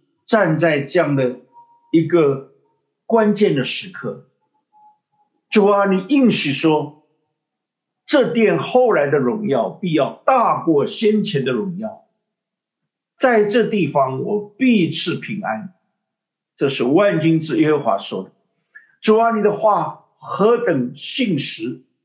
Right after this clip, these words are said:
绝不更改。当我们靠主恩典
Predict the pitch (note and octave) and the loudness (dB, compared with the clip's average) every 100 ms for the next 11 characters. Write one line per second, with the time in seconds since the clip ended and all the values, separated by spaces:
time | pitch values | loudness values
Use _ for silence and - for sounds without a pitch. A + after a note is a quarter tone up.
0 | _ _ _ - G3+ A3 F3+ D#3+ C#3+ A2+ | _ _ _ 0 0 2 -2 -2 -2 -6
1 | - _ _ _ _ _ _ _ _ - | -8 _ _ _ _ _ _ _ _ 0
2 | E3+ E3+ E3 D3+ C#3+ D#3+ - - _ _ | 0 2 2 2 0 0 -4 -10 _ _
3 | _ - - G3+ F#3 D3 C#3+ C#3 F3 F3 | _ -10 0 0 0 -4 -6 -4 -2 -2
4 | C#3 A#2+ B2 | -2 -4 -6